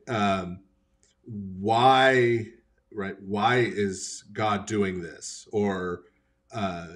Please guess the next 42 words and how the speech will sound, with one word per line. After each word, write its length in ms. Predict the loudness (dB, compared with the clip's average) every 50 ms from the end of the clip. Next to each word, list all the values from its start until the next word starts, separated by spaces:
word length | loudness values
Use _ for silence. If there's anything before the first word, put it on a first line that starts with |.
| -18 -20 _ _ _ _ _ _
is 280 | 2 4 4 4 4 2
God 540 | 2 4 6 8 8 8 6 4 2 0 0
even 220 | 2 2 2 2
directly 480 | 2 2 2 2 2 2 2 2 2 2
in 80 | 0
the 80 | -2 -4
picture, 500 | -2 2 2 2 2 0 -6 -8 -10 -16 -20 _ _ _ _ _ _ _ _
<laughs> 520 | -20 _ -18 -18 -14 -10 -10 -10 -8 -6
right? 180 | -6 -6 -6 -6 -10 -16 -20 -18 -6 0
That, 360 | 4 4 4 4 2 0 2
that 200 | 4 6 6 6
helps 300 | 6 6 4 4 2 -2
a 40 | -2
lot, 420 | 2 4 4 4 2 0 -6 -8 -4
right? 320 | -2 0 0 0 0 0 0
If, 440 | 0 0 0 0 -2 -6 -14 -20 _ _ _ _ _ _ _ -6
if 140 | -6 -4 -2
we're 140 | 0 -2 0
talking 460 | 2 2 2 2 2 2 0 0 0
about, 640 | -2 0 0 0 0 0 0 0 -2 -4 -4 -8 -12 -14 -14 -14 _ -12
uh, 340 | -8 -8 -8 -8 -10 -12 -16 -18 -16
the 100 | -12 -8
story 400 | -8 -4 2 2 4 4 4 4
of 140 | 2 0 -2
Jephthah, 540 | -2 -2 0 0 0 0 -2 -4 -4 -4 -4
for 180 | -6 -6 -6 -6
example, 640 | -6 -8 -10 -10 -10 -12 -14 -18 -20 -20 -20 -20 _ _ _ _ _ _ _ _ -10 -6
in 160 | -6 -4 -2
Judges, 760 | 0 0 2 2 2 0 -2 -6 -8 -10 -16 -16 -18 -18 _ _ _ _ _ _ _ _ _ _ _ -10
uh, 400 | -8 -8 -8 -8 -10 -14 -16 -18 -20 _ _ _ _ _ _ _ _
which 340 | -4 -2 -2 -2 -2 -4 -6
his 260 | -4 -4 -2 -2 -2
sacrifice 640 | -2 -2 -2 -2 -2 -4 -6 -4 -2 -4 -2 -4 -4
of 80 | -8
his 160 | -8 -8 -8 -6
daughter 300 | -4 -2 -2 -2 -2 -4
is 100 | -6 -8
one 120 | -8 -8
of 60 | -8
the 60 | -8
things 240 | -8 -10 -12 -12 -12
I 60 | -16